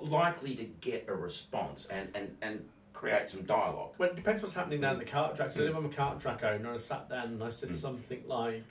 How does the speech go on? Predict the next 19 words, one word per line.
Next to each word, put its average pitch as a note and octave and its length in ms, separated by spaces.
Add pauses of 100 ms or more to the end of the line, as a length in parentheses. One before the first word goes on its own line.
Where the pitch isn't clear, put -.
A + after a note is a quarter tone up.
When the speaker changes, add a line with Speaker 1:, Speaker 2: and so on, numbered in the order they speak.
(200)
Speaker 2:
"So - 140
what A#2+ 60
do A2+ 60
you A2+ 80
do A#2+ 180
for - 80
a A2+ 40
living?" A2 280
Go A#2+ 140
like, A#2 240 (320)
"I D3 180
own A#2 480 (140)
a, A#2 420
a G#2+ 100
sixty-seater - 1040
cart B2+ 300
track, - 320 (800)
um, A2 640 (240)
that's, - 560